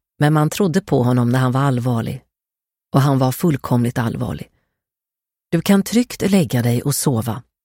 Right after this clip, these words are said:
Jag är kvar i Tromsö imorgon, helt säkert." Han skulle väl inte ljuga henne rätt upp i ansiktet.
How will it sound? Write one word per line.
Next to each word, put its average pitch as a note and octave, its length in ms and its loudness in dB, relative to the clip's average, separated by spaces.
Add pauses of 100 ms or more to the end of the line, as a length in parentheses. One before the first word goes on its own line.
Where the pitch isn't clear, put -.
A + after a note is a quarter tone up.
(200)
Jag C#3 260 4
är D#3 40 2
kvar B2+ 340 2
i C3+ 80 2
Tromsö C3 520 0
imorgon, B2 560 0 (100)
helt D#3 380 2
säkert." - 560 -6 (1500)
Han - 120 -6
skulle C3+ 280 0
väl C#3 100 -2
inte C#3+ 220 0
ljuga C3+ 360 0
henne C#3+ 240 2
rätt C#3+ 260 -4
upp C3+ 160 -4
i D3+ 60 2
ansiktet. - 680 -6